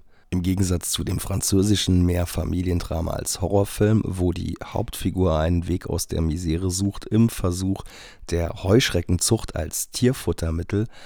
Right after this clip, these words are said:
wird der Gemeinschaft in Unearth von außen durch einen großen Ölkonzern ein Angebot gemacht, das alle wirtschaftlichen Probleme aus der Welt schaffen könnte.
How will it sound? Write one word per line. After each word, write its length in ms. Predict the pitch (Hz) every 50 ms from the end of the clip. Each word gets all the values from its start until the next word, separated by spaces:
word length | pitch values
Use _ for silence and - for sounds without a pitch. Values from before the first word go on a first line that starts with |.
| - - - - - -
wird 180 | 120 135 -
der 100 | 127 110
Gemeinschaft 640 | 104 101 92 85 87 95 107 - - 95 90 - -
in 160 | - 85 87 -
Unearth 580 | - 87 82 82 - - 82 90 98 107 113
von 340 | - - - - 92 92 - -
außen 480 | - - - - 101 - - 110 107 98
durch 340 | 95 95 95 95 - - -
einen 220 | 87 87 - 98
großen 560 | - - - - 95 107 123 - - 117 104 -
Ölkonzern 720 | - 90 98 110 - - 98 92 - - - 95 95 92 92
ein 160 | 85 - -
Angebot 500 | - - 90 98 104 101 107 104 104 -
gemacht, 420 | - 101 104 104 104 107 - - - - - - - - - -
das 280 | - 104 104 - - -
alle 360 | - 80 104 123 123 110 104
wirtschaftlichen 640 | 110 104 - - 107 98 - - 101 98 - 98 92
Probleme 480 | - - 92 90 87 82 82 90 95
aus 240 | 90 82 95 104 -
der 220 | - 113 120 110
Welt 240 | 92 80 87 - -
schaffen 280 | - - - - 117 107
könnte. 380 | - - 80 65 - - -